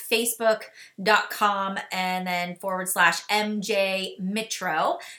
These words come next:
that's my business Facebook page where I share lots of tips and inspiration and weekly videos for you. Um, but today I talked a little bit about this concept of, you know, following the crowd and,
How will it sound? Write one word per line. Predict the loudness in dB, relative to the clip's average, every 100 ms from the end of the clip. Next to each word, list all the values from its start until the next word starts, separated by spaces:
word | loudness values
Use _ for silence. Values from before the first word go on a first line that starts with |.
| 0
that's | 4 4 4
my | -2 -2
business | -4 -6 -6 -6
Facebook | -6 -8 -8 -12
page | -6 -4 -4 -4
where | 0 2 2 2
I | -4
share | -2 2
lots | 4 4 4
of | -4 -4 -4
tips | -2 -2 -2
and | -2
inspiration | -4 -8 -6 -4 -2 0 0 -2
and | -4 -4 -6 -6
weekly | -6 -6 -6 -4 -4 -2
videos | 0 4 4 2 -2
for | -2 -2 0
you. | 0 0 0 -6 -14 -8 0
Um, | 0 2
but | 0 0
today | 0 2
I | 2 2
talked | 2 2 2
a | -4
little | -4 -2
bit | -2 -2 -4
about | -4 0 4 4 2 -4
this | -8 -6
concept | -6 -4 0 -2 -2 -4
of, | 0 0 -2 -6 -10 -10
you | -8
know, | -8 -4 0
following | 2 2 0 -2 -2
the | -4
crowd | -6 0 4 6 6 2 -4
and, | -4 -4 -4 -6 -8